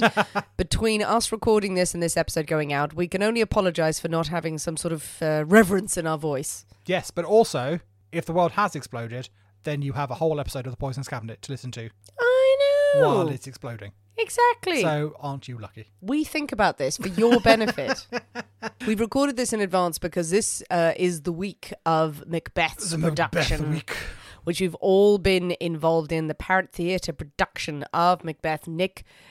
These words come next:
Speaker 2: is the star for building
Speaker 1: I
Speaker 2: the
Speaker 1: am.
Speaker 2: most magnificent crates known to man.
Speaker 1: Yeah, absolutely. Fuck Macbeth.
Speaker 2: Yeah.
Speaker 1: Crates. Crates is the way forward.
Speaker 2: I helped a bit.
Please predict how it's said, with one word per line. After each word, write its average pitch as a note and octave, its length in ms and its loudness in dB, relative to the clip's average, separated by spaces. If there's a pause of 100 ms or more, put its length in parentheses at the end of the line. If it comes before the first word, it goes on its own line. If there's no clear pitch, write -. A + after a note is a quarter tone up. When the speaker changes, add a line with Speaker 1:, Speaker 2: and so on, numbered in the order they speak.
(140)
Speaker 2:
is F3 200 0
the E3 100 -10
star D#3+ 560 2
for - 140 -4
building E3 560 -2
Speaker 1:
I C3+ 100 -6
Speaker 2:
the B2 60 0
Speaker 1:
am. G#3 60 2
Speaker 2:
most B3 260 10
magnificent A3 540 0
crates - 440 0
known F3 160 0
to - 80 -8
man. E3 220 0
Speaker 1:
Yeah, C#3 60 -4 (180)
absolutely. C3 520 -12 (160)
Fuck - 240 -8
Macbeth. C3+ 420 -10 (200)
Speaker 2:
Yeah. D#3 200 -8 (120)
Speaker 1:
Crates. - 460 -14
Crates E3 320 -6
is D3+ 100 -6
the D#3 80 -6
way C#3 120 -2
forward. G#2 360 -14 (220)
Speaker 2:
I E3 80 -6
helped F#3+ 300 -4
a F3 40 -8
bit. D3 300 -6